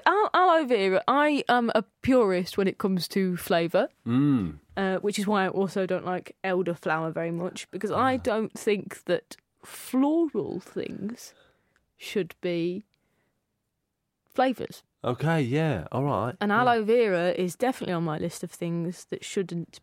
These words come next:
Speaker 1: be
Speaker 2: I agree with you, I think,
Speaker 1: tasteable.
Speaker 2: yeah.
Speaker 1: It's like, you know, Parma violets?
Speaker 2: Oh, no.
Speaker 1: It doesn't taste like that, but Parma violet sweets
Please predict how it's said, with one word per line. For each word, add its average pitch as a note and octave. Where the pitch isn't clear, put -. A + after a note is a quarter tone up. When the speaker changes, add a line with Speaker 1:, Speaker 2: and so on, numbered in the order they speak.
Speaker 1:
be E3+
Speaker 2:
I F3+
agree E3
with B2+
you, F#2
I E2
think, F#2
Speaker 1:
tasteable. E2+
Speaker 2:
yeah. G#2+
Speaker 1:
It's C#4+
like, D4+
you D#4+
know, E4+
Parma C#4+
violets? C4+
Speaker 2:
Oh, G#2
no. G#2
Speaker 1:
It G#3+
doesn't D4
taste G#3+
like -
that, -
but -
Parma C4
violet A3
sweets -